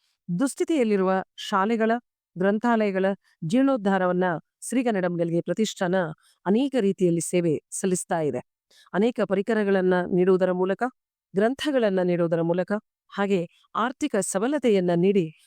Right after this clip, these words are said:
ಪ್ರೋತ್ಸಾಹಿಸುತ್ತಿದೆ. ಕರ್ನಾಟಕ ಗಡಿ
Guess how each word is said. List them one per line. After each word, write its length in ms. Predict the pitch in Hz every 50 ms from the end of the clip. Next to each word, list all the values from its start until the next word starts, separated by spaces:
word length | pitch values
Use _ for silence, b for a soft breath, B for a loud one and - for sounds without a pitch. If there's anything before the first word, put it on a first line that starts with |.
| b _
ಪ್ರೋತ್ಸಾಹಿಸುತ್ತಿದೆ. 840 | - 208 208 208 - - - 180 160 - - 160 - 156 143 135 104 - _ _ _ _ _ _ _ _ _ _ -
ಕರ್ನಾಟಕ 520 | 240 226 247 277 285 285 - 285 269 - 277 269 269 330 226
ಗಡಿ 220 | 165 196 196 220